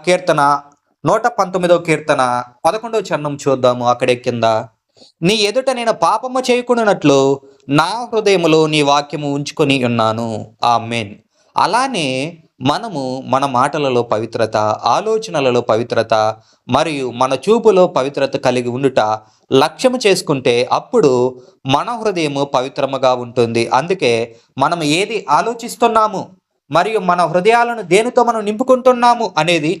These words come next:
చాలా ముఖ్యము. టీవీలలో, సెల్ ఫోన్లలో మరియు ఇంటర్నెట్లో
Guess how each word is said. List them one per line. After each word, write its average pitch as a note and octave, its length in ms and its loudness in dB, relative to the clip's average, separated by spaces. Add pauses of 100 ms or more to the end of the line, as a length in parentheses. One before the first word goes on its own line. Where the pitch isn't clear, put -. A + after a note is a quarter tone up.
(100)
చాలా E3+ 280 2
ముఖ్యము. B2 600 -6 (400)
టీవీలలో, D#3+ 600 2
సెల్ E3+ 240 2
ఫోన్లలో D#3+ 560 2
మరియు C3+ 260 0
ఇంటర్నెట్లో F#3 580 0